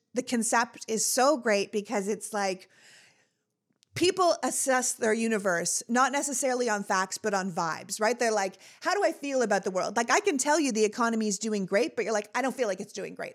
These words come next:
I don't, I don't feel like it. That's my vibe," right?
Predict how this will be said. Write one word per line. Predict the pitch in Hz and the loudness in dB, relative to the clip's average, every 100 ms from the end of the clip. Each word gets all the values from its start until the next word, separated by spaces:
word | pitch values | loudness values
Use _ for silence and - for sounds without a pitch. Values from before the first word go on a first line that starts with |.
| - | -2
I | |
don't, | 233 233 | -2 0
I | 220 | 0
don't | 226 | 0
feel | 220 185 | -2 -4
like | 175 - | -4 -6
it. | - | 0
That's | 254 247 | 0 2
my | 226 | 0
vibe," | 190 180 190 175 165 160 | 0 0 2 2 -2 -6
right? | 190 220 | 0 0